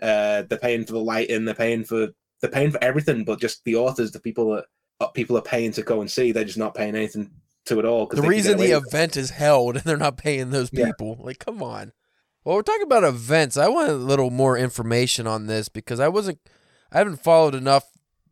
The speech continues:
Speaker 2: so I wasn't quite clearly exactly what this is, but you've been doing something called, uh, Pulp Idol?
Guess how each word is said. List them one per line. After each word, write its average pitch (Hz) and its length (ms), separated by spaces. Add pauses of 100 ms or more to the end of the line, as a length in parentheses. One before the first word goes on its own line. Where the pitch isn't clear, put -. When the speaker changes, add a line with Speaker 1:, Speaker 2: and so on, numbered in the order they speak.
(140)
Speaker 2:
so 143 180
I 143 40
wasn't 156 280
quite 147 260
clearly 143 420
exactly 123 380
what 113 120
this 117 200
is, 135 180
but 110 160
you've 147 160
been 147 120
doing 131 280
something 135 260
called, 113 320
uh, 104 180
Pulp 151 360
Idol? 147 380